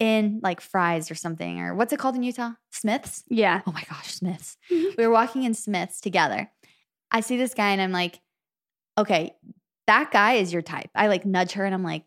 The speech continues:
Speaker 1: "He would like that guy." I'm like, "He's cute to you. I know that's your type."
Speaker 2: <laughs> He's cute.
Speaker 1: And she literally pu-, yanks my arm, pulls me into a, an aisle and slaps me in the face.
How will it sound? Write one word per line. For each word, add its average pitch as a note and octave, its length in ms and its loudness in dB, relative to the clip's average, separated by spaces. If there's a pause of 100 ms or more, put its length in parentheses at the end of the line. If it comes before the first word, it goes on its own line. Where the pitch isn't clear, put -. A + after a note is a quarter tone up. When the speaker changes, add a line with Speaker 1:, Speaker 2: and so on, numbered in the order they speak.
(140)
Speaker 1:
"He A#3 200 0
would A3+ 100 4
like E3 220 0
that D#3 120 -6
guy." - 100 -12
I'm E2+ 140 -8
like, - 160 -12
"He's A3+ 220 -2
cute - 280 -4
to F3+ 100 -6
you. D3 120 -4
I G3+ 140 4
know G#3 240 2
that's - 180 -4
your E3 80 -2
type." - 220 0
Speaker 2:
<laughs> - 200 -6 (120)
He's - 140 -8
cute. - 160 0
Speaker 1:
And C4 140 6
she C4 200 0
literally C4 420 2
pu-, - 300 -16
yanks G#3 640 0
my D4+ 200 2
arm, G3 220 0
pulls A3+ 260 -2
me C#4 120 0
into C4+ 200 0
a, A#3 140 2
an G3 240 0
aisle G3 260 0
and G3 180 -2
slaps F#3 720 4
me C#4+ 80 2
in B3+ 60 2
the G#3 60 0
face. G3 380 -2